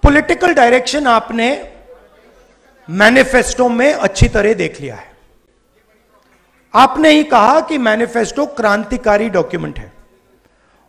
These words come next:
उसमें एक्सरे है और उसमें जो income इनइक्वालिटी नरेंद्र मोदी जी ने की है, जो बाईस लोगों को उन्होंने सोलह लाख करोड़ रुपए transfer किया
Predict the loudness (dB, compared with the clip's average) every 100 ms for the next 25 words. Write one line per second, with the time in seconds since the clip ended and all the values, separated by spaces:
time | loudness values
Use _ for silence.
0 | _ -4 -4 0 2 4 4 0 -12 -20
1 | _ _ _ _ _ _ _ _ _ -8
2 | -8 0 4 6 6 4 -2 -14 -20 _
3 | _ _ _ _ _ _ _ _ _ _
4 | _ _ 2 2 4 -2 -2 2 4 4
5 | 2 -6 -20 _ _ _ _ _ _ _
6 | _ _ _ _ -2 0 0 0 0 2
7 | 4 2 0 0 0 2 4 4 4 2
8 | 0 -6 -6 0 2 2 2 0 0 -2
9 | -6 -6 -8 -8 -8 -8 -14 _ _ _
10 | _ _ _ _ _ _ _ _ 2 2
11 | 4 4 4 2 2 4 4 2 2 2
12 | 0 -2 0 0 2 2 2 2 0 0
13 | 2 2 0 -4 -4 -4 -6 -10 -8 -8
14 | -8 -10